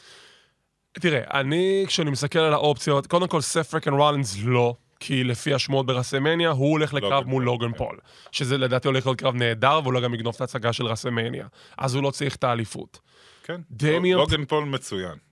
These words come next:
Speaker 2: זה, אה, אין, אין מה להגיד.
Speaker 1: לגמרי.
Speaker 2: אה, זה ברור ש-, זה ברור שכ-, כמבחינת, אה, בן אדם,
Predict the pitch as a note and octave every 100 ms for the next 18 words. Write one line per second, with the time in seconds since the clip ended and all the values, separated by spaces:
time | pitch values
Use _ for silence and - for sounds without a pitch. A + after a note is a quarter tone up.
0 | _ F2+ F#2 F#2 G2+ G#2 G2+ G2 G2 A#2+
1 | A#2+ B2 B2 A2 G2 E2+ - G#2+ G#2 F3
2 | G#2 G#2 A2 A2+ D3 D3 B2 A#2 A2 G2+
3 | F#2 G2+ G2+ A2+ A#2+ A2+ G#2 F#2 - F2
4 | F2 F#2+ F#2+ F#2+ - G2+ F#2+ G#2 A2+ F#2+
5 | F2+ E2+ F2 E2+ F#2 F2+